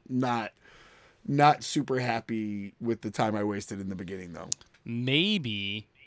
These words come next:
Speaker 2: I will, uh, see if I can somehow download the first season onto my phone to watch on the plane or something.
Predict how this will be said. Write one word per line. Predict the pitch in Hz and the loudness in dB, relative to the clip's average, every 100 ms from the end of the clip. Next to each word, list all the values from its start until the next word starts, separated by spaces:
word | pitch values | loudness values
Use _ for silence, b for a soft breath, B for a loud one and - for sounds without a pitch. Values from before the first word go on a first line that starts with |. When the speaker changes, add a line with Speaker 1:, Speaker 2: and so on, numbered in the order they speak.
| b b _ | b b _
Speaker 2:
I | 107 107 107 | -4 0 0
will, | 110 113 113 | 0 2 2
uh, | 113 110 104 104 98 101 | 4 4 2 0 0 -4
see | - - | -8 -6
if | 120 | -6
I | 113 | -6
can | - 101 98 - | -10 -12 -14 -16
somehow | - 117 113 107 | -8 -6 -2 -2
download | 98 104 117 113 98 | -2 -4 -2 -2 -4
the | 98 | -6
first | - 107 - | -6 -6 -6
season | 107 104 104 | -8 -8 -10
onto | 101 101 98 | -8 -8 -8
my | 95 | -8
phone | 92 - 104 101 95 | -10 -8 -8 -6 -8
to | |
watch | 95 104 - | -4 -4 -4
on | 110 | -8
the | 107 | -8
plane | 123 135 | -6 -6
or | 95 | -8
something. | - 92 85 | -12 -16 -16